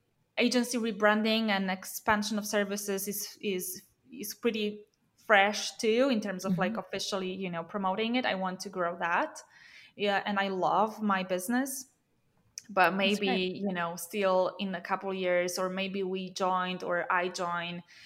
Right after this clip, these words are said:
Speaker 1: you know, some other company that does it, like, as an advisor or maybe on the board. Um, we'll see. I'm open to that.
Speaker 2: Yeah, that's awesome. I'm very glad to hear that everything's going so well with your company, your agency right now. Um,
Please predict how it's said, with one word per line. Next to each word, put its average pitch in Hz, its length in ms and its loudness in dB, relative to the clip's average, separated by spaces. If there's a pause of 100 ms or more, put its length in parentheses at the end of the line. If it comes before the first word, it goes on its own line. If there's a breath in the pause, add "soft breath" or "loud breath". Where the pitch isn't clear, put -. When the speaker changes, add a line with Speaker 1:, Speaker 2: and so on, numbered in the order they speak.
(180 loud breath)
Speaker 1:
you 208 140 0
know, 175 140 0
some 202 240 0
other 190 200 4
company 185 360 -4
that 180 180 -4
does 175 240 -2
it, 170 220 -2
like, 165 280 -2
as 180 140 -8
an 170 100 -4
advisor 240 520 4 (420)
or 180 160 -2
maybe 170 260 -8
on 170 120 -8
the 202 80 -10
board. 262 680 8 (500 loud breath)
Um, 175 540 2
we'll 196 200 0
see. 190 200 -2
I'm 170 120 -2
open 180 320 -8
to - 100 -20
that. - 200 -8 (640)
Speaker 2:
Yeah, 160 200 0 (200)
that's - 180 -6
awesome. 165 360 -6 (720 loud breath)
I'm 226 240 2
very 233 180 2
glad 202 300 4
to 185 80 -2
hear 185 160 0
that 180 180 -2
everything's 175 440 -4
going 160 260 -4
so 165 160 -6
well 156 260 -4
with 151 180 -10
your 147 120 -8
company, 160 480 -10
your - 120 -8
agency 160 480 -8
right - 160 -10
now. 165 220 -10 (720 loud breath)
Um, 233 260 2